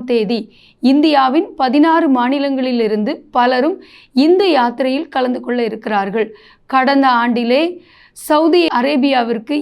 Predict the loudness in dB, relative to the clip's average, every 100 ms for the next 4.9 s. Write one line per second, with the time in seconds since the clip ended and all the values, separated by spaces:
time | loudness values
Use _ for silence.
0 | 2 2 2 -2 -4 -2 -2 -2 -6 -6
1 | -4 -2 0 -2 -2 -8 _ _ _ -2
2 | 0 0 -4 -2 -4 -2 -4 -4 -2 -2
3 | -4 -12 -20 -20 _ 0 2 2 2 0
4 | -2 0 2 2 2 0 0 -2 0